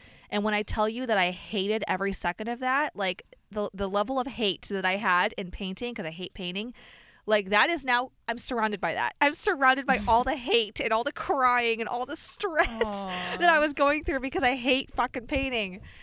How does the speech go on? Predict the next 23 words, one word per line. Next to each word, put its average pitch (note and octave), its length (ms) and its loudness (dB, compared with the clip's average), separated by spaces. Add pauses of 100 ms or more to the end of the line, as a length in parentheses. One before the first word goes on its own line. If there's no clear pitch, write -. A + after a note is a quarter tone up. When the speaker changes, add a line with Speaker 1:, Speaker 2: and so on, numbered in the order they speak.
(140)
Speaker 1:
And A3 160 0
then, A3+ 160 -2
like, A3 180 -2
doing A#3+ 200 -2
the B3+ 60 -6
flooring, A3+ 720 0
how G#3 240 0
stressful G#3+ 460 -6
the A3 80 -6
flooring G#3+ 460 -4
was. G#2+ 380 -4
And F#3 140 -8
we F#3+ 160 -8
were G#3 160 -6
just, - 220 -10
like, G#3 160 -4
fighting G3+ 440 -2
the D#3+ 120 -6
whole G#3 200 -2
way G#3 160 -2
through G3+ 140 -6
the F#3+ 100 -6
flooring. F#3 600 -4